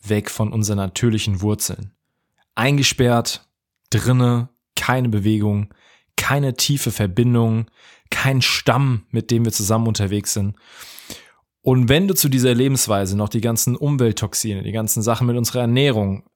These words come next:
obendrauf schüttest, dann kommt einfach ein Problem unten bei raus. Viele Menschen fühlen sich komplett entfernt von ihrem Lebenssinn, sind in einem Job, den ihnen nicht gefällt, sind in einer Lebenssituation, die ihnen nicht gefällt. Und dazu kommt noch ein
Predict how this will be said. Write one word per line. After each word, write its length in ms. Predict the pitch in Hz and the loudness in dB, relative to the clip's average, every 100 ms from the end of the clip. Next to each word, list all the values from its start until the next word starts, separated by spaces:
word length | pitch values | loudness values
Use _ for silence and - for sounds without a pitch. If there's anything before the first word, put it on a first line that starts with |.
| _ | _
obendrauf 640 | 127 127 123 - 123 127 | 0 2 0 2 2 2
schüttest, 600 | - 117 110 104 - - - | 0 0 0 -2 -4 -8 -10
dann 180 | 92 | -8
kommt 360 | - - 117 - | -4 -2 -2 -4
einfach 440 | 101 - 101 - _ | -6 -2 -4 -6 _
ein 180 | 101 95 | -6 -4
Problem 640 | - 98 95 95 90 90 - _ | -6 -4 0 0 0 -2 -8 _
unten 480 | 104 98 104 92 101 - | -2 -2 -2 -4 -6 -4
bei 160 | 95 | -2
raus. 400 | 90 85 - - - - - - _ _ | -2 -4 -6 -8 -12 -20 -20 -20 _ _
Viele 300 | - 151 147 | -2 2 4
Menschen 420 | 131 123 - 117 | 2 2 2 0
fühlen 280 | - 123 113 | 0 0 0
sich 160 | 107 - | -2 -2
komplett 800 | 101 95 - 120 135 - - - _ - _ - | -4 -2 0 0 0 -2 -6 -10 _ -20 _ -4
entfernt 640 | 98 - - 120 117 110 | -4 -2 0 2 2 0
von 180 | - 107 | -2 -2
ihrem 300 | 113 98 95 | -2 0 2
Lebenssinn, 800 | 107 127 117 - 120 117 117 127 _ _ - - - - _ | 2 2 2 2 2 2 0 -4 _ _ -20 -20 -20 -20 _
sind 200 | - 104 | -6 -2
in 100 | 107 | -2
einem 240 | 98 95 95 | -2 -2 0
Job, 320 | 135 131 - | 2 2 2
den 100 | 120 | 2
ihnen 120 | 117 | 2
nicht 140 | 110 | 0
gefällt, 440 | 117 - 113 110 110 | -4 -2 0 0 -2
sind 100 | 98 | -4
in 40 | |
einer 160 | 98 95 | -4 0
Lebenssituation, 840 | 113 127 - 104 107 98 - 104 | 2 2 0 -2 -4 -2 -2 -2
die 60 | 101 | -2
ihnen 80 | 98 | -4
nicht 120 | - | -4
gefällt. 520 | 101 - 104 101 - _ _ _ | -6 -2 -2 -4 -8 _ _ _
Und 80 | 113 | 0
dazu 480 | 101 - - - 160 | 0 0 0 0 0
kommt 260 | - 123 | 2 2
noch 160 | 120 104 | 0 0
ein 180 | 107 | -2